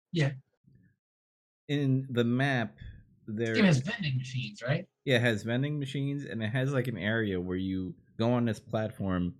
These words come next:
Speaker 2: and the T V show host is like, "Just stay here for a few, and you get some prizes." And it's like, "What is behind door number two?" And then
Speaker 1: <laughs>
Speaker 2: all of a sudden, you get, like, a M sixteen. Like, I thought that was neat. Uh, I mean,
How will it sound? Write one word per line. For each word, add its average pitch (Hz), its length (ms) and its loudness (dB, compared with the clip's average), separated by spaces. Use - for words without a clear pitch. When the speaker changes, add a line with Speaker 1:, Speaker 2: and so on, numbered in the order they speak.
Speaker 2:
and 135 100 6
the 123 60 6
T 143 180 -2
V 135 140 2
show 120 200 0
host 107 260 -2
is 101 100 -6
like, 104 200 0
"Just 135 200 -4
stay 190 260 0
here 247 220 0
for 180 200 -2
a 147 60 -2
few, 180 320 2
and 190 140 -2
you 202 100 2
get 196 240 -2
some 202 200 -4
prizes." 143 880 0
And 101 120 0
it's 110 120 -2
like, 135 180 2
"What 196 180 2
is 214 80 -2
behind 196 520 0
door 208 240 4
number 226 280 0
two?" 240 720 0
And 120 120 4
then 120 180 4
Speaker 1:
<laughs> - 0 -
Speaker 2:
all 117 120 2
of 110 80 -2
a - 20 -14
sudden, 113 200 0
you 107 100 0
get, 104 140 0
like, 98 180 0
a 95 160 -2
M 101 140 0
sixteen. 92 600 -6
Like, 123 220 -4
I - 120 -4
thought 233 220 -4
that 214 140 -4
was 131 180 2
neat. 120 400 2
Uh, 98 80 -4
I 101 160 -6
mean, 107 360 -4